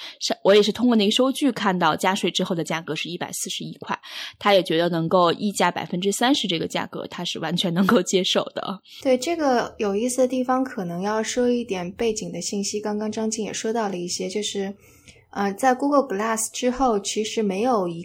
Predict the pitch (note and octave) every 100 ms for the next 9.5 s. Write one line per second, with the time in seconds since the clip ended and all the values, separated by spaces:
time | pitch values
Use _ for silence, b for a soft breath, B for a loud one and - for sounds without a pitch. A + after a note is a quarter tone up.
0 | - - G#3+ G3+ C4+ C#4+ F3+ F3 F#3 F#3
1 | C4+ G3+ E3+ F3+ B3 A#3 G#3 D#4 A#3+ E3
2 | - F#3+ F3 E3 - - F3 - G#3 B3+
3 | A3 A3+ F#3 - A#3 G#3 G3 F3 F3 -
4 | F3 F3+ E3+ - E3 F3 F3 A3 G3 E3
5 | D#3 G#3 - G3+ A#3 B3 C4 C4 C4 A#3
6 | - - - A3 A#3+ G#3+ - G3 G3+ A3
7 | G#3 E3 E3+ F3+ G3+ F#3 F#3 F#3+ G3 F#3+
8 | F#3 E3 C#3 - A#3 A3 A3+ F#3+ G3 A#3
9 | A#3 G#3 A3 F#3+